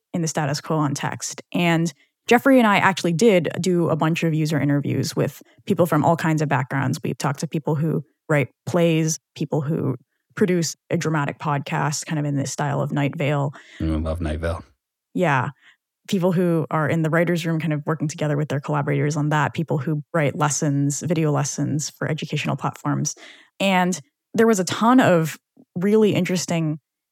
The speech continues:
Speaker 1: insights into user behavior around collaborative text. We ended up just torn because we had this twelve-week project and we were like, "How should we best spend our time?" Clearly, this is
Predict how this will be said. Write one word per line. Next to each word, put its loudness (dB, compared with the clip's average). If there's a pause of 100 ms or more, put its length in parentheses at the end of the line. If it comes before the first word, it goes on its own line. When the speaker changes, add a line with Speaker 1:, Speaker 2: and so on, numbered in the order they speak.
(120)
Speaker 1:
insights 0
into -2
user 0
behavior -2
around 0
collaborative -2
text. -6
We 2
ended 6
up 6
just 0 (420)
torn 2 (180)
because 0
we 2
had 0
this 2
twelve-week 2
project 0
and -2
we 0
were 0
like, -2 (280)
"How 4
should 2
we 2
best 0
spend -2
our 0
time?" 0
Clearly, 4
this 0
is -2